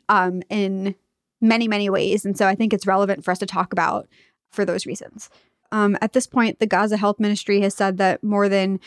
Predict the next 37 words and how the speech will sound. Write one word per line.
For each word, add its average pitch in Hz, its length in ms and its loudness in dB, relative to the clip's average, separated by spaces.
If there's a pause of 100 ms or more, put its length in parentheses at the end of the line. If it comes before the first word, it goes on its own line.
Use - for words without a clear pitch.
(380)
two 226 180 2
thousand 202 480 0
six - 220 -6
hundred 190 500 2
Palestinians 220 580 0
have 214 120 -2
been 214 120 2
killed. 196 600 2
Um, 175 420 -2
more 220 180 2
than 202 280 -2
fourteen 214 420 0
hundred 202 300 2
Israelis 202 500 2
were 233 100 -2
killed, 208 500 2
most 202 280 0
of 190 80 -6
them 196 160 0
on 190 220 0
October 196 360 -2
seventh 185 360 -2
itself. 220 600 0 (440)
And 262 160 4
there 277 100 6
has 294 300 2
been 339 180 2
fear 220 680 0
that 202 280 0
all 202 160 4
of 214 120 0
this 220 260 0
will 208 100 2
spill 208 440 2
into 202 600 0 (140)
religious-based 202 640 0
violence 196 680 0